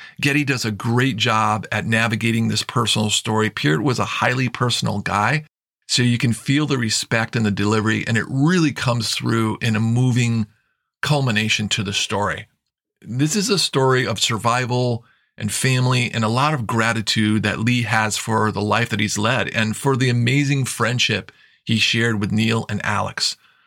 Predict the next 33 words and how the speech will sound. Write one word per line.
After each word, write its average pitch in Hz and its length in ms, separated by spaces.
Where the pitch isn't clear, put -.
Learning 151 340
about 123 300
how 117 140
these 117 240
three 110 200
connected 123 760
and 90 240
wrote 127 320
and - 160
performed 131 460
together 117 640
was, 117 400
was 131 180
a 170 60
positive 208 640
indeed. 117 480
I - 80
mean, 127 240
Rush 170 280
was 139 220
a, 120 340
you 139 160
either 135 140
get 139 260
it 127 100
or 123 80
you 117 100
don't 107 240
band, 92 340
a 110 60
hugely 165 600
talented 139 600
band. 113 380